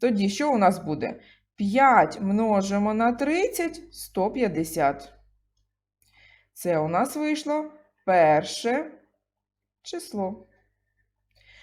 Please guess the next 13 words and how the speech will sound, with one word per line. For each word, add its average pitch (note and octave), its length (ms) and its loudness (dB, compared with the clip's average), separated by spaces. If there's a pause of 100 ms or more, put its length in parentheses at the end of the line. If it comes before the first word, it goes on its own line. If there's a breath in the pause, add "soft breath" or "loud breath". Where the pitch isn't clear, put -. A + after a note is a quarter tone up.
(240 soft breath)
Друге G#3 440 0
число E4+ 320 -4
ми G3 140 -2
позначили G3+ 580 -2
як D#4 160 -4
сім C4 420 -4
ікс. G#3 400 -8 (480)
Сім F3+ 840 -6
множимо D#3+ 760 -4
на C3+ 160 -8
тридцять — D#3 880 -8 (500 soft breath)
двісті D#3+ 480 -6
десять. A3 640 -2